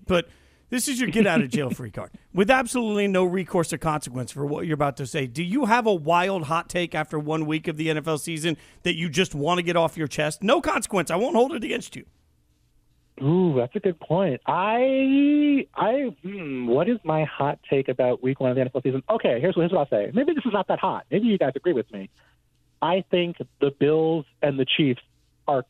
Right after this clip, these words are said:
Speaker 3: comfortably the best teams in football, and I don't think anyone else is on their level.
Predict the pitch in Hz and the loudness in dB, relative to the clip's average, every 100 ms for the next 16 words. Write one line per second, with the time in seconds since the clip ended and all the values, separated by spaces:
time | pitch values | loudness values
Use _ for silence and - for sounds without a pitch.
0 | - 170 151 151 120 123 117 117 117 - | -4 -4 -2 -2 0 0 2 0 -2 -2
1 | 127 117 - 107 - 104 101 - 143 139 | -4 -4 -4 -2 0 0 0 -2 0 0
2 | 160 160 143 139 139 131 127 131 123 117 | 2 0 0 0 0 0 0 0 -2 0
3 | 107 98 - | 0 -2 -6